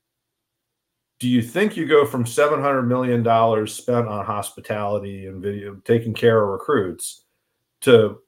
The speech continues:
"Oh, yeah, I'll recruit you, pay me two hundred bucks"? Like, I just think that's a bridge too far these days. Like, if you're recruiting somebody, you want 'em to come to campus, you want 'em,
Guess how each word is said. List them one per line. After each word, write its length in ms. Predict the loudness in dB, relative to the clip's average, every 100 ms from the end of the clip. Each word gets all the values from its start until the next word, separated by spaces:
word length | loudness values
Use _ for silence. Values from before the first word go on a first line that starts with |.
| _
"Oh, 220 | 6 8
yeah, 180 | 8 6
I'll 140 | 6
recruit 340 | 4 0 -2 -2
you, 80 | -4
pay 140 | -2
me 100 | -2
two 160 | -2 -2
hundred 220 | -2 -4
bucks"? 480 | -10 -14 _ -20 _ _ _
Like, 140 | 0
I 180 | 4 4
just 180 | 4 0
think 180 | -4 0
that's 200 | 0 -2
a 40 |
bridge 360 | -2 -2 -4 -6
too 140 | -10
far 280 | -4 -2 -2
these 220 | -4 -8
days. 240 | -10 -10 -10
Like, 200 | -12 -14 _ _
if 140 | -6 -2
you're 140 | 2 0
recruiting 380 | 2 2 2 0
somebody, 680 | 0 2 2 0 -4 -10 _ _ _ _ _ _
you 160 | -2 4
want 180 | 6 6
'em 80 |
to 60 | 4
come 200 | 2 0
to 60 | 0
campus, 540 | 0 0 2 0 -2
you 80 | -2
want 260 | 0 2
'em, 80 | 0